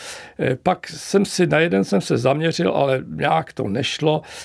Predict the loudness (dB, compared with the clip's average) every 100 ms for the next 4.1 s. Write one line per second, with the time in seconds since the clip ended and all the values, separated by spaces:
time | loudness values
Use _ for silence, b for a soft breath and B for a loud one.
0 | B -6 2 2 4 4 2 -2 -2 0
1 | -2 -4 -2 0 0 0 -4 0 0 0
2 | -4 B B -4 0 0 2 2 0 -4
3 | 0 2 2 2 0 0 2 2 4 2